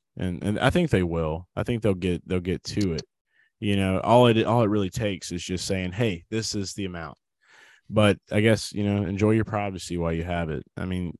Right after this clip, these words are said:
Dale Earnhardt and them, they made more money off of all their other ventures outside of racing anyway. So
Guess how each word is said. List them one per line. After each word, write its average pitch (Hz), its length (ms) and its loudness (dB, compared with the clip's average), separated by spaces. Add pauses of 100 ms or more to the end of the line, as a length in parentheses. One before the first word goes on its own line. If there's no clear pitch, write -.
(160)
Dale 98 200 2
Earnhardt 98 300 2
and 87 100 -6
them, 90 140 -4
they 92 100 -4
made 95 200 -2
more 90 180 -4
money 87 260 -4
off 85 260 -4
of 87 120 -6
all 87 200 -2
their 85 180 -2
other 87 180 -2
ventures 85 400 -8
outside 87 500 -6
of 80 120 -10
racing 82 380 -10
anyway. 80 440 -10
So 80 320 -10